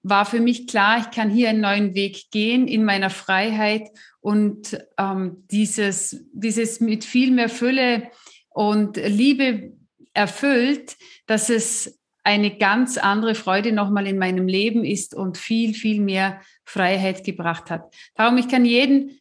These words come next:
inspirieren, den Weg zu gehen, sich Unterstützung zu holen. Es muss niemand alleine machen. Es kann jeder alleine. Es dauert nur meistens viel, viel länger. Und mit Begleitung, also es ist egal, ob es ums Loslassen geht oder dann ums professionelle Verkaufen des Unternehmens,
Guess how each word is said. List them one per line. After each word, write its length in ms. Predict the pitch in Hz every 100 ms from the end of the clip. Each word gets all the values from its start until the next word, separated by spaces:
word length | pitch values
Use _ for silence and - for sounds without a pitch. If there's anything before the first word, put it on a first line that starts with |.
| _
inspirieren, 960 | - 254 262 - 254 240 269 277 269 -
den 240 | 240 226
Weg 340 | 208 240 240 -
zu 180 | 240 -
gehen, 320 | 220 247 269
sich 200 | 262 240
Unterstützung 680 | 240 240 - 254 - 233 226
zu 180 | 240
holen. 260 | 214 233 269
Es 180 | 247 240
muss 220 | 240 -
niemand 340 | 240 247 226
alleine 320 | 196 180 214 254
machen. 360 | 233 240 262 - _ -
Es 220 | 202 -
kann 320 | - 226 285
jeder 320 | 254 202 208
alleine. 360 | 196 202 208 233
Es 160 | 226 -
dauert 340 | 196 220 220
nur 140 | 220
meistens 500 | 208 190 196 - 190
viel, 200 | - 214
viel 180 | 202 202
länger. 480 | 185 185 233 285 285 _ _ - _
Und 300 | - 220 220
mit 240 | 233 233 -
Begleitung, 540 | 220 202 196 240 254
also 180 | 226 214
es 80 | 220
ist 60 |
egal, 300 | 233 208 202
ob 80 | 220
es 120 | -
ums 160 | 220 214
Loslassen 680 | 214 277 277 226 220 - 214
geht 280 | 220 220 -
oder 280 | 233 240
dann 320 | 220 208 214 -
ums 460 | 202 202 202 -
professionelle 920 | - 220 226 247 233 240 208 202 202 190
Verkaufen 640 | 208 196 - 202 285 -
des 140 | 226 226
Unternehmens, 800 | 214 208 196 208 226 226 -